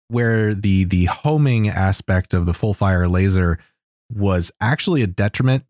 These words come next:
because it just would not actually hit the right weak spots. Like, it kept trying to shoot a thing that was basically invincible. And so, you know, swapping to a different weapon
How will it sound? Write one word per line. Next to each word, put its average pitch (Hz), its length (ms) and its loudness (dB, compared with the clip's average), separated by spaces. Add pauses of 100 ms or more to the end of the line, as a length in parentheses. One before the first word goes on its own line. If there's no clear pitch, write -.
because 98 300 0
it 92 60 0
just 92 240 -2
would 90 240 0
not 95 380 0
actually 98 400 -2
hit 98 480 -4 (640)
the 107 140 0
right 92 400 -2 (120)
weak 92 260 0
spots. - 540 -4
Like, 104 180 -2
it 95 120 -6
kept - 220 -4
trying 110 380 0
to 95 80 0
shoot 101 420 -2
a 101 40 -2
thing 98 540 0 (600)
that 107 140 0
was 92 220 0
basically 101 580 0
invincible. 104 760 0 (540)
And 98 140 0
so, 90 520 0
you 101 120 0
know, 85 180 2
swapping 110 640 -2
to 92 500 2
a 87 280 2
different 135 320 0
weapon 92 420 0